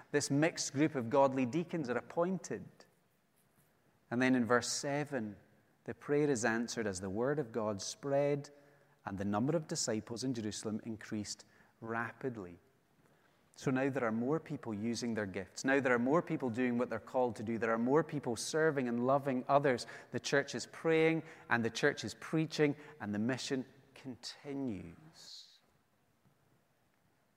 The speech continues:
How do we apply this today when we think about our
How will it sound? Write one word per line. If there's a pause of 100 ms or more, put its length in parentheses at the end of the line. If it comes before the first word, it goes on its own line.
(400)
How
do
we
apply
this
today (920)
when
we
think
about
our